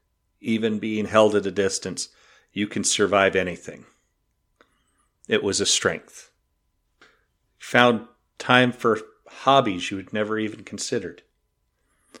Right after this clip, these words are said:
From my wife's mixology habit that continues to grow, to her sewing skills being put to good use making masks for everyone we knew,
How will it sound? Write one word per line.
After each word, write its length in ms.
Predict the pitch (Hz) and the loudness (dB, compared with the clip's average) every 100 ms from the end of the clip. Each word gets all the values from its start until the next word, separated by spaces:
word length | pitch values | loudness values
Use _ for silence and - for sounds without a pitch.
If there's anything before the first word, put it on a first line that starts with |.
| _ _ _ | _ _ _
From 540 | - 110 104 95 87 _ - - _ _ - | 2 6 6 4 -6 _ -20 -20 _ _ 2
my 140 | 107 | 4
wife's 540 | 104 107 107 - - - _ _ - | 6 6 4 2 -6 -10 _ _ -6
mixology 760 | 110 - 117 120 117 - 110 | -2 6 10 10 8 4 0
habit 580 | 107 104 104 127 - _ | 2 4 4 0 -2 _
that 180 | - - | -6 -6
continues 500 | 104 95 110 101 98 | -8 -4 -2 -2 -6
to 120 | - | -8
grow, 440 | 101 95 104 123 - _ _ _ _ _ _ _ _ _ _ _ | -2 0 0 -2 -10 _ _ _ _ _ _ _ _ _ _ _
to 220 | - 120 | -2 0
her 340 | 110 120 117 107 | 4 6 8 6
sewing 460 | - - 139 127 | 4 4 4 4
skills 460 | 110 - 113 104 95 | 0 2 4 4 0
being 280 | - 101 95 | -2 -4 -2
put 200 | - - | -4 -6
to 80 | 104 | -2
good 240 | 113 107 | 0 0
use 320 | 113 107 - | 0 0 -2
making 360 | 107 104 110 101 | -2 -2 -4 -2
masks 520 | 110 104 - - - - - - _ | -2 -2 -6 -12 -14 -16 -20 -20 _
for 220 | - 104 | -2 4
everyone 500 | 113 107 110 101 104 | 4 4 2 -2 -2
we 140 | 104 | -4
knew, 240 | 101 101 | -2 -4